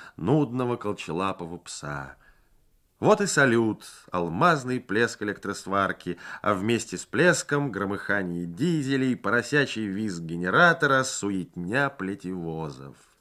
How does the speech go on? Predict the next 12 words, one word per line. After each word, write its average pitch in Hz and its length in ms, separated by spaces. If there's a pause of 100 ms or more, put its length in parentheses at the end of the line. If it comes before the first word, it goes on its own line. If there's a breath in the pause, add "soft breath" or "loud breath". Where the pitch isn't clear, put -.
(760 loud breath)
На 107 60
вертолётной 185 560
площадке 185 800
толпился 147 640
разный 117 480
люд. 90 320 (220 loud breath)
Среди 113 260
всех 226 300
Косылёв 151 400
сразу 151 600
различил 143 560
Старенкова. 110 1040